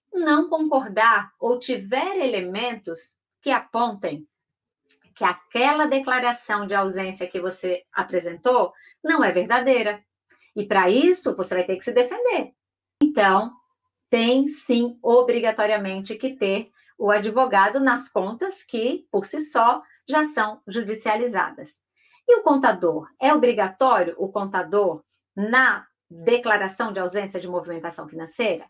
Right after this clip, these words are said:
Não. A legislação permite que seja entregue apenas pelo advogado, mas até para fazer a declaração de ausência de movimentação financeira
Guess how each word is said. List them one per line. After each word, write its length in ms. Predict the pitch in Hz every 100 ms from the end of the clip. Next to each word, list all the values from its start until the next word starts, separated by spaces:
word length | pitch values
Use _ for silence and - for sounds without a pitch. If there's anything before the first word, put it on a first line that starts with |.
| _ _ _ _ -
Não. 420 | 330 247 156 151 _
A 80 | -
legislação 760 | 277 269 262 254 247 - 247 240
permite 760 | 247 247 220 196 202 214 302
que 120 | 302
seja 300 | 247 233 220
entregue 600 | 214 208 185 180 202 247 254 -
apenas 880 | 214 214 - - 247 294 320 330 -
pelo 260 | - 214 202
advogado, 880 | 190 180 190 160 147 151 180 254 262 - _
mas 760 | 277 294 220 180 220 - - _ _ _ _ _ -
até 560 | 294 330 - 370 392 -
para 200 | 523 494
fazer 420 | - 320 214 196
a 80 | 196
declaração 760 | 185 180 185 175 175 - 277 403
de 60 |
ausência 460 | 240 208 190 185 180
de 80 | 175
movimentação 680 | 175 170 170 156 165 165
financeira 760 | - 147 156 - 302 285 170